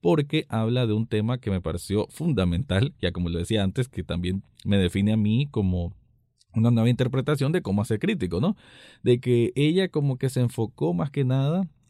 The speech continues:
en que él es de, bueno, él es de raza negra, que tiene que ver con un problema de salud mental de una mujer que es exadicta, pero también tiene problemas de salud mental, y entonces ella le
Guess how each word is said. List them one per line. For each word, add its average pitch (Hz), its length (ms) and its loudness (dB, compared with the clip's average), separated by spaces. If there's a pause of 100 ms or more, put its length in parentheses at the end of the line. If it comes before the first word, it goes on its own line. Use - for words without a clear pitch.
(100)
en 117 360 2
que 127 420 -2 (440)
él 101 280 2
es 104 200 0
de, 95 200 -2
bueno, 95 260 -2
él 92 120 0
es 90 80 0
de 95 100 0
raza 95 280 -2
negra, 156 500 2 (400)
que 92 240 0
tiene 95 260 0
que 98 160 0
ver 95 180 0
con 95 140 -2
un 95 80 0
problema 95 420 0
de 92 120 2
salud 95 260 -2
mental 117 540 0
de 95 80 0
una 92 120 2
mujer 120 540 0
que 87 240 -6
es 92 140 -6
exadicta, 107 520 -4
pero 87 220 -4
también 87 240 -2
tiene 95 180 -2
problemas 92 340 -2
de 90 100 -4
salud 92 240 -6
mental, 127 480 -2 (280)
y 175 360 0
entonces 123 500 0
ella 117 320 2
le 107 300 0